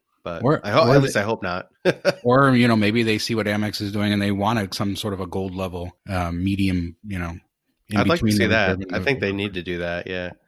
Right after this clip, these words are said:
Speaker 1: With grocery, get some grocery, Chase. All right. You have all these cards. You have no grocery bonus.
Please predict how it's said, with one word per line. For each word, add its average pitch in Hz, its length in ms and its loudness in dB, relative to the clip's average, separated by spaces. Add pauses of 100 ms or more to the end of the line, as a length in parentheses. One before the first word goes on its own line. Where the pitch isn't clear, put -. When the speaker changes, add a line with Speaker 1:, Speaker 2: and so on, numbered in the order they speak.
(160)
Speaker 1:
With 113 200 -4
grocery, 107 540 0
get 127 160 2
some 127 100 0
grocery, 117 400 2
Chase. 101 480 -2 (300)
All 104 80 2
right. 113 180 4
You 110 100 0
have 110 140 2
all 123 160 6
these 131 140 2
cards. 127 500 2 (320)
You 117 80 -2
have 107 80 0
no 117 220 4
grocery 117 420 0
bonus. 90 540 -6